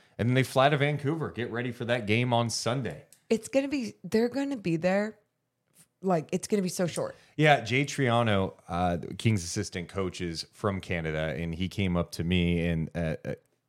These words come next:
Speaker 1: camp the other day, and 'cause he knew we had gone to Canada, and he goes, "Hey, how was it?" I'm like, "It's amazing. Banff was incredible." And I was like, "Dude, Vancouver, man, you gotta be excited." He goes, "I was trying to convince the coaching staff to go, like, three days early." He's like,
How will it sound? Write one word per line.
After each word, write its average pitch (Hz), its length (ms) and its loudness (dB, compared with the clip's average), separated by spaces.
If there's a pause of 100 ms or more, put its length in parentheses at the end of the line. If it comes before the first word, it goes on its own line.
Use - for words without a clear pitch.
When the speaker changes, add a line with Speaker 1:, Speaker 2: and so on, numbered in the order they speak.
Speaker 1:
camp 98 240 2
the 90 100 0
other 85 140 0
day, 85 380 0
and 76 240 -8 (120)
'cause 82 140 -8
he 80 240 -8
knew 87 260 -4
we 82 120 -6
had 78 100 -8
gone 82 200 -4
to 76 60 -8
Canada, 87 440 -4
and 78 100 -6
he 78 60 -8
goes, 73 100 -10
"Hey, 107 220 -6
how 95 200 -6
was 98 320 0
it?" 90 200 -6
I'm - 140 -20
like, - 80 -20 (180)
"It's - 100 -2
amazing. 392 680 0 (440)
Banff 165 380 -2
was 294 160 -2
incredible." 226 800 2 (240)
And 139 100 -2
I 135 60 2
was 123 80 0
like, - 180 -4
"Dude, 135 300 2
Vancouver, 101 580 0
man, 113 220 2
you 113 60 -2
gotta 143 160 2
be 123 100 0
excited." 120 500 -2
He 90 100 -10
goes, 90 260 -4 (500)
"I 117 100 6
was 143 180 2
trying 139 300 2
to 127 80 0
convince 107 460 -2
the 107 80 0
coaching 101 400 -2
staff 92 240 2
to 104 80 -4
go, 95 100 0
like, 92 220 -2
three 120 200 0
days 113 280 6
early." 110 280 6
He's 110 140 6
like, 120 160 4